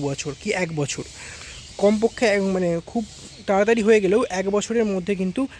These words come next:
গাছে ফুল চলে আসে। আর যদি খুব দেরি হয় তাহলে কিন্তু ডে-, এক থেকে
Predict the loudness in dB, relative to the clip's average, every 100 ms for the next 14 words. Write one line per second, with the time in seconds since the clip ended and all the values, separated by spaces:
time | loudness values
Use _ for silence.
0 | 0 0 0 -4 -4 -2 0 2 0 0
1 | -4 -6 -8 -14 -20 -20 -4 0 0 -2
2 | -6 2 4 6 6 4 4 2 2 0
3 | -2 0 0 0 -4 -8 -8 -4